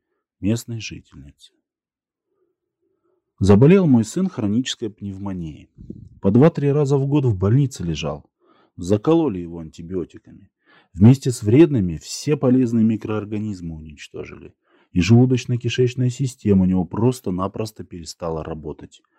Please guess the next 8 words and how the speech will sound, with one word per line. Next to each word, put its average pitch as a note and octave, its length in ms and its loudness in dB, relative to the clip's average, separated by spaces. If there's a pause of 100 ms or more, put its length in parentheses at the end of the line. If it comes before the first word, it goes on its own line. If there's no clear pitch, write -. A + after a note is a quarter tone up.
(260)
Начал B2+ 380 4
мой A#2+ 160 4
мальчик A#2 520 0
на F#2 140 -8
глазах F#2 460 -2
хереть F#2 720 -4
и - 80 -8
угасать. F2 680 -10